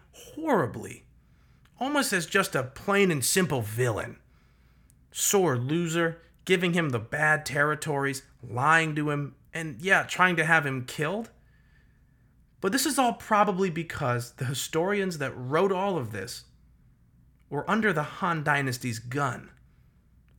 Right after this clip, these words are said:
I'm not saying it's all made up, but he probably wasn't this archetypal villain that he's portrayed to be. Regardless, though, the revolt had been to go back to the old ways.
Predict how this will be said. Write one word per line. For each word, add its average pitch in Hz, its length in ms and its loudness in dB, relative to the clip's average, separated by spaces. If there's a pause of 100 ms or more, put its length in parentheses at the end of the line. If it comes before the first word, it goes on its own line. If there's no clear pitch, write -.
I'm 214 100 -2
not 180 200 2
saying 131 260 0
it's 123 140 -4
all 139 160 0
made 123 260 2
up, 202 380 -2 (1040)
but 175 80 -8
he 202 80 -2
probably 226 460 4
wasn't 165 440 0
this 147 360 0 (220)
archetypal 135 800 0
villain 127 680 -2
that 127 140 -6
he's 123 160 -2
portrayed 120 480 -4
to 113 100 -8
be. 120 460 -4 (1300)
Regardless, 175 680 2
though, - 260 -12 (200)
the 147 180 2
revolt 185 420 2
had 196 180 -2
been 175 240 4
to 156 140 0
go 139 320 0
back 143 480 4 (260)
to 151 120 0
the 143 120 0
old 117 300 0
ways. - 500 -12